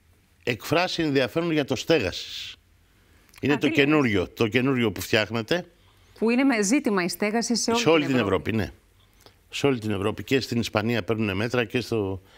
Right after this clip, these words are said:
Speaker 1: και στην Πορτογαλία παίρνουνε μέτρα, παντού παίρνουν μέτρα. Και στην Ιταλία. Ε... Το Γεωργίας το είπα και χθες.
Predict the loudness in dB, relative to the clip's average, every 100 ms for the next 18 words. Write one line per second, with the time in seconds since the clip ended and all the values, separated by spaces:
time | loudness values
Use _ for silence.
0 | -20 -18 -4 -4 -2 -4 -4 -4 -2 -2
1 | -2 -2 -2 -2 -4 -4 -4 -4 -2 -2
2 | -4 -4 -6 -6 -8 -14 -6 -6 -4 -6
3 | -4 -6 -8 _ _ _ -20 _ _ -10
4 | -4 -2 -2 -2 -2 -2 -2 -4 -4 -8
5 | _ 0 4 2 2 0 2 2 2 0
6 | -4 -2 -2 -2 -6 -12